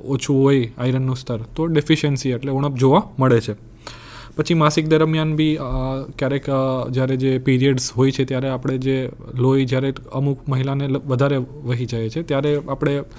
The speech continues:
નોર્મલ જે બ્લડની ડેફિશિયન્સી થાય છે, એના લીધે બી આપણે, અ, એનિમિયા જોવા મળે છે. પછી સગર્ભા વખતે જ આયરનની ડિમાન્ડ વધી જાય છે, એટલે ત્યારે બી જો આપણે એ ડિમાન્ડને, અ, સરખી રીતના સ્તરે આપણે ના મીટ કરીએ, તો ત્યારે બી ડેફિશિયન્સી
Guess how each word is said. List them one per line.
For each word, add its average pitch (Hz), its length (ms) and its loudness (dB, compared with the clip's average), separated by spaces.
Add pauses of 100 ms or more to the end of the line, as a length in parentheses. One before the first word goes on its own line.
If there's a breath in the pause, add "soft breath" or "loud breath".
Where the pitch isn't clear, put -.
(440 loud breath)
નોર્મલ 147 320 6
જે 147 100 4
બ્લડની 139 360 0
ડેફિશિયન્સી 135 500 -2
થાય 135 160 -2
છે, - 140 -4
એના 127 160 -2
લીધે 131 240 2
બી 135 160 0
આપણે, 131 380 -2
અ, 127 320 -6
એનિમિયા 131 320 0
જોવા 127 240 4
મળે 123 240 2
છે. 127 120 -4
પછી 170 680 4
સગર્ભા 165 680 8
વખતે 160 440 2
જ - 160 -2 (120)
આયરનની 160 480 4
ડિમાન્ડ 147 380 6
વધી 131 240 4
જાય 113 200 0
છે, 131 140 -6 (640)
એટલે 147 200 -2
ત્યારે 147 280 2
બી 156 160 4
જો 151 160 4
આપણે 151 200 2
એ 151 40 6
ડિમાન્ડને, 151 640 2 (180)
અ, - 20 -6 (500)
સરખી 135 260 0
રીતના 139 600 -2 (220)
સ્તરે 139 380 -2
આપણે 135 240 0
ના 143 200 0 (200)
મીટ 139 240 2
કરીએ, 131 260 -2
તો 170 160 -2
ત્યારે 143 240 0
બી 139 120 0
ડેફિશિયન્સી 131 640 -2